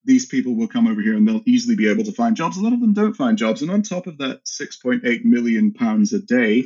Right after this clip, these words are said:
that's being used to house them, they also get, um, a sort of allowance from the government for their, to cover their own expenses.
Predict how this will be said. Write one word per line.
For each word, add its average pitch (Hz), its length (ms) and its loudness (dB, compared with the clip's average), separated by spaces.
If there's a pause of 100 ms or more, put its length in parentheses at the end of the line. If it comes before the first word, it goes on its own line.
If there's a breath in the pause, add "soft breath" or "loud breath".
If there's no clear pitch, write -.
(120)
that's 120 160 -8
being 110 260 2
used 101 200 0
to 101 60 -6
house 113 300 0
them, 123 240 -2 (880)
they 131 180 4
also 135 440 2
get, 107 420 -2 (760)
um, 104 580 0 (600)
a 113 240 0
sort 139 240 -4
of 107 120 -6 (440)
allowance 110 480 0
from 110 140 0
the 95 60 -2
government 104 440 -2
for 107 80 -2
their, 107 260 2
to - 180 -10
cover 120 200 -2
their 98 160 2
own 95 100 0
expenses. - 680 -8